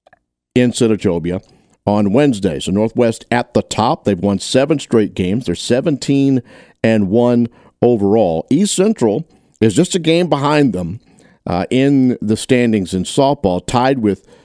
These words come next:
uh, Northeast. Pearl River seven and one, then Northeast and East Central are five and one, with Northwest sitting at six and oh. So a big double dip of softball that will be going on on the road for Coach Bramlett and company in Decatur on Saturday at noon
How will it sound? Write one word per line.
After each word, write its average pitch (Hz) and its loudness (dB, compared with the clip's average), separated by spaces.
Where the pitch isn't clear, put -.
uh, 92 -2
Northeast. 117 0
Pearl 190 2
River 165 4
seven 151 2
and 127 2
one, 135 2
then 113 2
Northeast 131 0
and 110 0
East 117 0
Central 120 0
are 104 0
five 120 0
and 95 -2
one, 87 -4
with 90 -4
Northwest 110 -2
sitting 113 0
at 92 -4
six - -4
and 82 -2
oh. 104 0
So 123 0
a 101 2
big 101 0
double 131 4
dip 113 0
of 107 -2
softball 104 0
that 139 -2
will 95 -4
be 104 -2
going 110 0
on 107 0
on 117 2
the 113 2
road 104 0
for 101 -2
Coach 104 -2
Bramlett 101 -2
and 92 -6
company 92 -2
in 117 0
Decatur 107 0
on 95 -2
Saturday 104 0
at - -4
noon 98 0